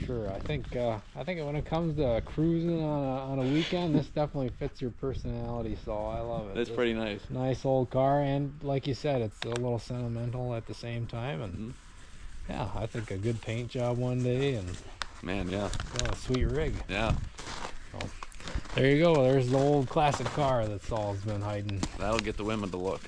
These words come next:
Speaker 1: <laughs> So, okay, now on to some implements.
Speaker 2: So here's the, the planter that I've been using here for the last few years. And, um, actually, it's been a really nice planter,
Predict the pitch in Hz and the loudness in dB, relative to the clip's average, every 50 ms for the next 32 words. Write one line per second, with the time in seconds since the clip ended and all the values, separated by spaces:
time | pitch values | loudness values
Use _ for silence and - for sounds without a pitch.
0 | - - - - - - - 170 - - - - 208 - - - - - - - | -12 -10 -4 2 2 4 4 6 6 4 4 4 2 0 0 0 -6 -8 -8 -8
1 | - - - - - - 453 - - - - - - - - - - - - - | -10 -10 -10 -8 -2 -2 -2 -2 0 -6 -6 -6 -6 -8 -8 -10 -4 0 2 4
2 | - - 175 - - 151 143 147 165 170 147 143 151 156 156 156 156 160 165 156 | 4 4 2 2 0 0 4 4 4 4 4 4 4 6 6 8 8 8 8 6
3 | 143 135 123 - 143 135 131 131 123 113 - - 151 170 175 - 147 139 127 127 | 6 4 4 6 4 6 6 6 4 2 0 0 2 2 6 8 8 8 10 8
4 | 139 165 160 - - - - - - - - - - - - - - - - - | 8 6 4 0 -4 -8 -6 -6 -6 -10 -10 -10 -8 -8 -6 -6 -6 -6 -8 -10
5 | - - - - - 147 151 143 170 190 202 180 160 180 170 156 147 131 113 - | -12 -12 -10 -4 0 2 4 6 6 6 6 4 6 8 8 10 10 8 8 8
6 | - - - 139 - - 180 185 202 208 208 202 202 185 180 185 185 185 175 185 | 6 6 6 4 4 6 6 6 6 6 4 4 4 6 6 6 6 6 4 4
7 | 180 180 185 196 202 180 190 175 170 190 185 156 - 160 156 165 170 165 - - | 4 4 4 4 4 2 2 2 4 2 2 2 4 6 8 8 8 6 2 0
8 | 180 170 170 170 165 165 165 175 180 - - - - - - - - - - - | -2 0 2 4 4 4 4 4 4 2 0 4 4 2 2 2 -2 -2 0 2
9 | - - - - - - - - - - - - - - 113 107 107 101 104 104 | 2 2 2 0 -2 0 0 0 0 0 0 2 4 4 4 4 4 6 6 6
10 | 101 98 - - - - - - - - - - - - - - - - - 117 | 6 6 2 -2 -6 -10 -10 -8 -8 -8 -8 -8 -10 -4 -4 -2 -2 -2 0 0
11 | 135 151 - - - - - 175 160 143 143 151 156 160 156 - - - 147 147 | 0 0 0 -2 -2 0 2 4 6 6 8 8 8 8 8 6 4 4 6 6
12 | 147 151 151 | 6 4 2